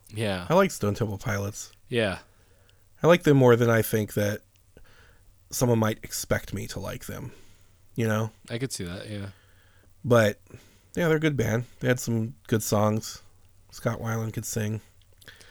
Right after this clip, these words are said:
Speaker 1: mean, they're
Speaker 2: When
Speaker 1: no
Speaker 2: they
Speaker 1: Third
Speaker 2: first
Speaker 1: Eye Blind.
Speaker 2: <laughs> They are, yeah. When, when, when they first came out, they, I was definitely like, "Oh, these guys are trying really hard to be Nirvana." Like,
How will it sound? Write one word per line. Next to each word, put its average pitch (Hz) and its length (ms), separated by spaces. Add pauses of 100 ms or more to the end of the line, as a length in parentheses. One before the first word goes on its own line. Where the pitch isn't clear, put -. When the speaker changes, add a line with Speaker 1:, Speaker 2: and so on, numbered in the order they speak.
(200)
Speaker 1:
mean, 110 120
they're 110 100
Speaker 2:
When 104 80
Speaker 1:
no 135 60
Speaker 2:
they 156 120
Speaker 1:
Third - 200
Speaker 2:
first 101 60
Speaker 1:
Eye 95 80
Blind. 98 560
Speaker 2:
<laughs> - 60 (640)
They 131 280
are, 113 200
yeah. 123 220 (160)
When, 143 320
when, 135 240
when 135 160
they 156 140
first 196 200
came 139 200
out, 139 280
they, 110 280
I 117 80
was 113 160
definitely 120 360
like, 107 120
"Oh, 104 60
these 135 180
guys 131 180
are 98 80
trying 101 420
really 104 340
hard 101 440 (400)
to 113 140
be 95 540 (100)
Nirvana." 98 640 (240)
Like, - 340